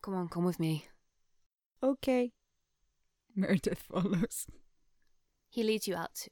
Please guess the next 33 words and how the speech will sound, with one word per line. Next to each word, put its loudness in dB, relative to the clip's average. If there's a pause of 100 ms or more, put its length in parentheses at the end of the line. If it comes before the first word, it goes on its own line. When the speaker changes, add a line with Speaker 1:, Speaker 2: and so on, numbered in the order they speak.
(100)
Speaker 1:
of -6
the -20
temple. -12 (220)
Speaker 2:
Oh. -4 (960)
Speaker 1:
And -6
into -6
the -16
graveyard. -10 (800)
He -10
takes -8
you -4
to -8
one -2
grave -2
in -4
particular, -10 (1000)
the -2
grave -2
you -6
first -6
saw -6
him -12
in -10
front -8
of -12
when -6
Speaker 2:
Mm-hmm. -6
Speaker 1:
you -10 (1040)
first -8
came -2
to -16
Kyabrin. -8 (1300)
"Mare, 2